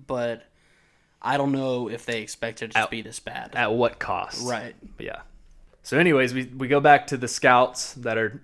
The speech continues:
Speaker 2: flying around, shooting these thunder spears, and they are just super <laughs> effective against these Marley soldiers, because a lot of these Marley soldiers are just, they're on rooftops with just rifles. They don't have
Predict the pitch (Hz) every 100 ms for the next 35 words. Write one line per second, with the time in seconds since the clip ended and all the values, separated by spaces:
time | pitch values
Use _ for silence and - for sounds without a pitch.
0 | - - - 131 127 123 123 123 123 120
1 | - - _ _ - - 127 123 117 -
2 | 120 117 - 123 120 117 104 104 113 120
3 | 113 101 104 104 - - _ _ - -
4 | - 139 135 117 107 127 - - 104 -
5 | 98 98 - - 104 104 98 - 98 98
6 | - - - - 107 98 98 107 104 101
7 | - - - 139 123 135 190 190 160 147
8 | 151 156 147 143 127 113 113 104 110 -
9 | - - _ _ - 135 160 160 135 143
10 | - 135 127 - 127 117 110 110 - 107
11 | 107 - 71 - - - 101 127 139 127
12 | 120 110 107 - -